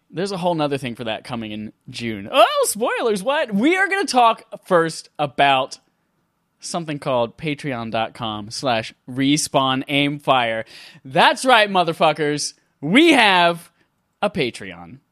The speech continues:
I'm gonna walk you through a couple of things because we're super, super excited about it. Um, this is something we've been wanting to do for a while,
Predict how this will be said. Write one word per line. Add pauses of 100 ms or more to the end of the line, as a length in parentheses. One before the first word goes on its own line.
(840)
I'm
gonna
walk
you
through
a
couple
of
things
because
we're
super,
super
excited
about
it. (420)
Um,
this
is
something
we've
been
wanting
to
do
for
a
while,